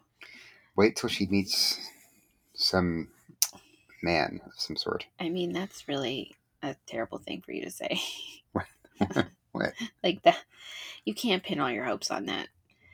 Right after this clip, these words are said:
Speaker 2: Like
Speaker 1: You don't want, you don't, don't you
Speaker 2: No, I
Speaker 1: want
Speaker 2: do. I do
Speaker 1: Okay.
Speaker 2: want
Speaker 1: <laughs>
Speaker 2: her to do that, but, I mean, I have no idea what the future holds, and, uh,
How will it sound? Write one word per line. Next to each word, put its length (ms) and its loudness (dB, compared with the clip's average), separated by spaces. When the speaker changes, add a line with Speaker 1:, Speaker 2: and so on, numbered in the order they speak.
Speaker 2:
Like 240 -4
Speaker 1:
You 80 -16
don't 140 2
want, 240 2
you 80 4
don't, 260 2
don't 160 0
you 80 6
Speaker 2:
No, 80 10
I 120 10
Speaker 1:
want 100 8
Speaker 2:
do. 180 8
I 120 8
do 160 2
Speaker 1:
Okay. 60 4
Speaker 2:
want 200 4
Speaker 1:
<laughs> 20 4
Speaker 2:
her 100 2
to 80 -6
do 140 -4
that, 240 2
but, 180 2
I 120 0
mean, 180 -4
I 60 -2
have 140 -4
no 120 -4
idea 380 -4
what 180 -6
the 40 -8
future 360 -6
holds, 500 -2
and, 280 -6
uh, 300 -4